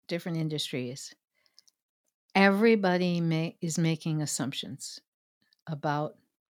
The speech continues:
their users, their products. And, you know, Guthrie, this kind of, I'm sure gets into some kind of behavioral economics,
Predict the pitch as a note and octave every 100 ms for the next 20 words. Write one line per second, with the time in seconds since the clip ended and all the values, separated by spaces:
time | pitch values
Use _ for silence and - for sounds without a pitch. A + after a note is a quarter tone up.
0 | _ _ _ _ _ _ _ _ _ _
1 | - D3+ C#3 C3+ - E3+ F3+ F3 F3 E3+
2 | D#3+ D#3 - _ _ _ _ _ _ _
3 | _ D#3+ D#3+ C#3+ C3+ - F3 E3 D#3+ D#3+
4 | - - - _ _ _ _ _ _ _
5 | _ _ _ _ _ _ _ _ E3 D#3
6 | D#3 D3+ D#3 - _ _ - F#3 F3 E3+
7 | F3+ - F#3 G3+ G3+ - _ - E3+ D#3+
8 | E3 F3+ _ - E3 D#3+ - E3+ E3+ E3
9 | F3+ D#3+ - E3 D#3 - D#3+ D#3+ E3+ D#3
10 | D3+ D#3 D3+ D#3+ E3 D#3+ D#3 D3+ - D#3
11 | D#3 D#3+ D#3+ D#3 - - - -